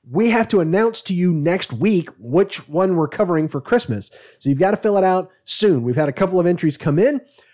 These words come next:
Um, so we're gonna be talking about it throughout the week. We're gonna take your feedback, uh, into account. And so if you're planning on doing it, you gotta do it now because otherwise you're gonna miss, miss the boat.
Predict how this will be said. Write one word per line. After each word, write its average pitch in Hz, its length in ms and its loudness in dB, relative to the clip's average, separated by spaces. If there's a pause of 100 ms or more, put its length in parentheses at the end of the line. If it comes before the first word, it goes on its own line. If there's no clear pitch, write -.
(140)
Um, 143 300 0
so 156 120 -2
we're 165 140 2
gonna 190 100 2
be 180 100 2
talking 220 320 0
about 208 160 2
it 208 60 -4
throughout 185 240 0
the 147 80 0
week. 170 280 0
We're 139 100 -8
gonna 160 140 0
take 170 240 -2
your 151 80 -2
feedback, 165 480 -2
uh, 143 420 -2
into 156 260 2
account. 226 480 0 (480)
And 156 340 0
so 151 260 2
if 139 200 -2
you're 135 120 -2
planning 208 380 2
on 202 160 0
doing 214 260 2
it, 165 220 -2 (180)
you 123 100 -2
gotta 156 300 0
do 160 200 2
it 156 80 0
now 170 260 0
because 131 320 -2
otherwise 135 320 0
you're 127 80 -4
gonna 131 120 -2
miss, 127 320 -2 (140)
miss 143 340 -2 (100)
the 120 240 -4
boat. 135 320 0